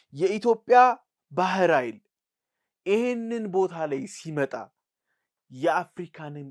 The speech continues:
ቀንድንም ጭምር ነው ማረጋጋት የሚችለው። በነገራችን ላይ ተራ ንግግር አይደለም፣ በመረጃ እንየው። የኢትዮጵያ ባህር ኃይል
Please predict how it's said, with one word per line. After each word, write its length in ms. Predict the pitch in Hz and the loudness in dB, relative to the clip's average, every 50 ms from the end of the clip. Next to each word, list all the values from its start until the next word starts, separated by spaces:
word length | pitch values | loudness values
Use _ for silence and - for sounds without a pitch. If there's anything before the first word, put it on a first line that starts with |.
| - - | -18 -20
ቀንድንም 540 | - - 147 151 143 131 135 131 127 123 123 120 | -18 -18 -16 -16 -14 -12 -12 -12 -12 -14 -14 -16
ጭምር 300 | - - 151 156 147 143 131 | -14 -14 -12 -10 -10 -10 -10
ነው 120 | 127 127 | -10 -12
ማረጋጋት 560 | 123 123 123 123 123 123 127 117 120 123 - | -12 -12 -12 -12 -12 -12 -12 -12 -12 -14 -16
የሚችለው። 420 | _ - 113 113 - - 113 - - _ _ _ | _ -18 -20 -20 -20 -20 -20 -20 -20 _ _ _
በነገራችን 640 | - 143 165 185 196 185 185 180 160 139 - - 120 113 | -6 -6 -4 -4 -4 -2 -2 -2 -2 -4 -6 -10 -14 -14
ላይ 120 | 110 - _ _ _ _ _ _ _ _ - | -14 -16 _ _ _ _ _ _ _ _ -16
ተራ 180 | - - 180 180 175 | -12 -10 -8 -8 -8
ንግግር 380 | 165 147 135 - 131 - - 131 | -10 -10 -12 -14 -14 -14 -14 -12
አይደለም፣ 380 | 110 101 98 - - _ - - _ _ _ - | -12 -14 -16 -18 -20 _ -20 -20 _ _ _ -14
በመረጃ 480 | 127 139 147 151 156 151 147 143 - - 120 | -10 -10 -10 -10 -10 -14 -14 -14 -14 -14 -16
እንየው። 300 | 120 120 120 113 98 - _ _ _ _ _ _ _ _ _ _ _ _ _ _ _ _ - | -16 -18 -20 -20 -20 -20 _ _ _ _ _ _ _ _ _ _ _ _ _ _ _ _ -8
የኢትዮጵያ 540 | 123 160 185 196 208 220 214 - - 208 214 208 | -4 -4 -4 -2 -4 -6 -8 -8 -4 -2 -2 -2
ባህር 320 | 196 170 175 170 160 160 226 | 0 0 0 -2 -2 -2 -6
ኃይል 320 | - - 135 123 127 156 | -10 -10 -8 -8 -8 -10